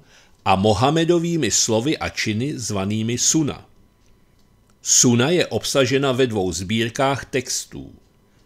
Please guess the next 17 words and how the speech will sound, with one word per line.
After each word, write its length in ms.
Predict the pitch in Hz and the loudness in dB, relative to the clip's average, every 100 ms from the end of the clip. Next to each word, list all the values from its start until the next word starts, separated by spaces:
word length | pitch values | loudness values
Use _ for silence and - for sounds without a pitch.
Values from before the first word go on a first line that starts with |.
| _ _ | _ _
V 160 | - | -6
síře, 720 | - - 104 98 92 92 107 139 _ _ _ | -2 0 2 0 0 -2 -4 -12 _ _ _
to 160 | - 113 | 4 6
jest 360 | 127 147 - 120 | 6 4 0 2
Mohamedově 800 | 123 120 131 131 131 110 82 | 4 4 4 4 2 0 -4
životopise, 960 | 78 90 85 - 90 - 98 - 113 127 _ _ _ _ - | -6 -8 -8 -8 -10 -8 -8 -8 -10 -12 _ _ _ _ -2
a 160 | 107 120 | 0 0
v 60 | |
hadísech. 840 | 85 127 127 143 127 - - - - _ _ _ _ _ _ _ _ _ - | 0 0 0 -4 -4 -4 -8 -18 -20 _ _ _ _ _ _ _ _ _ -8
V 100 | - | 2
samotném 540 | 143 185 190 196 190 | 4 4 4 2 2
Koránu 680 | - 185 185 180 170 139 107 | 4 4 6 6 4 2 0
se 220 | - 127 | 0 0
na 120 | 120 | 2
jedenadevadesáti 1300 | 117 131 147 180 185 160 165 165 160 170 170 170 151 | 4 4 4 2 4 4 2 2 0 2 0 0 -2
místech 580 | 156 156 - 170 - 143 | 0 -2 -2 -2 -2 -2
uvádí, 880 | 127 113 104 101 95 98 95 117 | 2 4 4 0 -4 -8 -8 -10